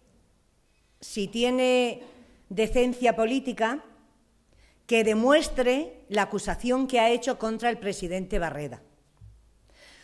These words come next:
Porque además, como ha demostrado a lo largo de estos cuatro años que no es una persona de fiar,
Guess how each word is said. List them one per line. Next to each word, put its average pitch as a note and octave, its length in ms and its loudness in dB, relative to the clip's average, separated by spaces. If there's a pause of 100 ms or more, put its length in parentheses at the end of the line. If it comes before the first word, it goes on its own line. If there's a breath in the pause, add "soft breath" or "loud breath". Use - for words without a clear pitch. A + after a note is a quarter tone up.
(140 soft breath)
Porque A#3+ 260 4
además, B3 380 4
como C4 200 2
ha C#4 60 6
demostrado C#4+ 520 4
a - 20 6
lo A#3+ 140 4
largo B3+ 280 4
de C4+ 60 -2
estos C4 200 -4
cuatro A#3+ 280 2
años B3+ 240 0
que A3 100 -4
no A3 80 -2
es A#3+ 100 -4
una A#3+ 200 -2
persona G#3+ 360 4
de A#3 140 2
fiar, G#3 540 0